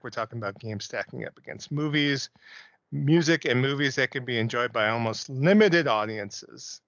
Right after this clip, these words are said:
And I think some of the art that our studios are making are some of the finest entertainment that has been made anywhere in the world. And to kinda gate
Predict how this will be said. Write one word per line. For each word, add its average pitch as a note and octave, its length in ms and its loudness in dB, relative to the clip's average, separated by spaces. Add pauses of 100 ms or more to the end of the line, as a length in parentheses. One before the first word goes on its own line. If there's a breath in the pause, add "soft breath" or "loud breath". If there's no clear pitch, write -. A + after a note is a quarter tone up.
And C3 240 -4
I B2+ 100 0
think C3 300 -6
some C#3+ 340 -2
of C#3+ 200 -2
the B2+ 260 -10 (580 soft breath)
art E3+ 220 2
that E3+ 120 0
our C3 140 4
studios D3+ 560 -2
are C3 300 -4
making C#3+ 320 -2
are A2+ 160 -4
some D#3 260 0
of C#3 60 0
the A2+ 80 -2
finest D3+ 440 0
entertainment C3+ 540 -4
that A#2+ 140 -4
has A2+ 140 -6
been A2+ 200 -4
made A2+ 320 -6
anywhere B2+ 400 -2
in A#2 80 -4
the A#2 80 -4
world. A2+ 360 -6
And A#2+ 300 -2
to B2 280 -4
kinda E3 340 2
gate C3 480 -4